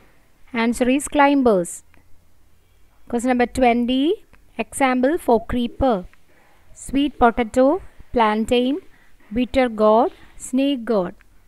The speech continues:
Answer is sweet potato. Question number twenty-one. Banyan tree has prop roots, stilt roots, pneumatophores, none. Answer is prop roots.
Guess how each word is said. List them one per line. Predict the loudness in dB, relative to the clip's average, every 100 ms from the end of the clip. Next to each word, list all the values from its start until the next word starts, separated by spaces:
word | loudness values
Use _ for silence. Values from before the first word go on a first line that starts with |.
| _ -20 -20 -20 -20 -20 -12
Answer | -4 -2 0 -2
is | -4 -6
sweet | -4 -4 -4 -4
potato. | -4 -2 -6 -4 -6 -8 -20 -20 _ _ _ _ -20 -4
Question | -4 0
number | 0 -2
twenty-one. | 0 -2 0 -2 -2 -4 -6 -10 -18 -20 _ _ -4
Banyan | 0 0 0 -2 -4
tree | -2 -2 0
has | -2 -4 -6 -10 -20 -20 -20 4
prop | 8 8 6
roots, | 0 2 0 -4 -14 -20 -18
stilt | -12 -4 -2 -4 -2
roots, | -2 -2 -4 -10 -14 -20 -20 -4
pneumatophores, | 0 2 2 0 0 0 0 0 -2 -10 -20 -20 -20 -16 -2
none. | 2 2 0 -14 -20 -20 -20 -20 _ -20 _ -4
Answer | 0 0 0 -2
is | -2 -6
prop | 4 10 10 8
roots. | -2 -4 -8 -12 -18